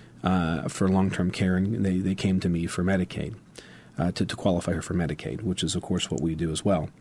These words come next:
So the issue is this. Let's talk about what a life estate is first, okay? You can divide real property up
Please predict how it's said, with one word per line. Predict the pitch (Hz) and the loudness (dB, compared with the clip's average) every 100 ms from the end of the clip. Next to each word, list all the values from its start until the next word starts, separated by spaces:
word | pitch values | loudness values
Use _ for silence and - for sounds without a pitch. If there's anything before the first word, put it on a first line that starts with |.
| - - - - - - - | -20 -20 -20 -20 -20 -20 -6
So | - 120 | 4 6
the | 98 120 | 8 6
issue | 139 113 | 6 6
is | 98 | 6
this. | 95 95 | 4 4
Let's | 143 - | 4 6
talk | 151 | 6
about | 135 110 | 8 6
what | 107 | 6
a | 98 | 6
life | 98 98 | 4 2
estate | 95 - 92 | -2 2 2
is | 98 92 | 2 0
first, | - - 73 - - - | 0 -2 0 -2 -6 -6
okay? | 90 98 95 95 - - - - | -4 0 2 0 -4 -16 -18 -2
You | - 302 | 6 8
can | 202 | 8
divide | 151 104 107 101 92 | 8 8 8 6 6
real | 104 | 2
property | - 98 98 95 90 80 | 4 2 4 2 2 2
up | 90 - | -2 -4